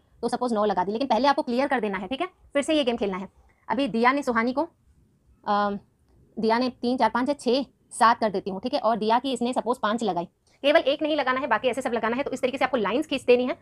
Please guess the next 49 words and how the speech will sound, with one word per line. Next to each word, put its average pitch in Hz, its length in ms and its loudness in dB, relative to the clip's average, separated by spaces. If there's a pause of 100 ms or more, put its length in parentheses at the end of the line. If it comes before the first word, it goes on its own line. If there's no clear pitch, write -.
(200)
अब 233 80 -2
फिर 269 120 4
से 294 180 6
डाइस 262 240 6
चलाते 254 320 4
हैं, 262 100 2
देखिए 226 260 -2
किसका 233 360 2
लक 233 260 2
है। 269 160 -2 (1300)
सिक्स, 269 220 -8
सेवन, 247 280 6
एट, 202 340 0
एट 254 300 2
किसको 269 300 0
लगी 254 260 2
है, 262 100 0
वन, 226 200 2
टू, 247 100 -2
थ्री, 254 200 -4
फोर, 240 200 -2
फाइव, 247 200 2
सिक्स, 247 220 -8
सेवन, 240 220 0
एट, 220 340 -2
अभी 233 160 -2
किसी 240 280 -4
को 247 140 0
भी 254 140 -2
नहीं 233 180 0
लगी, 214 260 0
I 214 180 2
thought 240 320 -4 (960)
वन, 202 180 0
टू, 233 120 -2
थ्री, 240 220 -4
फोर, 220 220 0
फाइव, 220 220 2
सिक्स, 240 240 -8
सेवन 214 360 2
ही 247 80 2
है 226 120 0
इधर 196 220 -2
भी, 247 180 -4 (300)
तो 214 60 2
ये 226 180 4
चांस 233 280 2
जा-, 202 220 2
जाएगी। 208 460 2